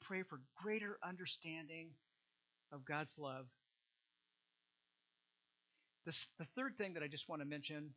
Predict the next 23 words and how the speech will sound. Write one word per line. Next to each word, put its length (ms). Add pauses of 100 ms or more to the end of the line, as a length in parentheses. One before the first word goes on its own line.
(160)
and 200
we're 180 (340)
just 180
about 300
wrapped 280
up 200
here, 180
so 280 (380)
we 200
need 280
God's 280
character. 580 (1160)
The 80
goal 340
of 60
our 120
prayer 440
is 160
not 360
for 160
our 100 (100)
personal 380 (100)
comfort 420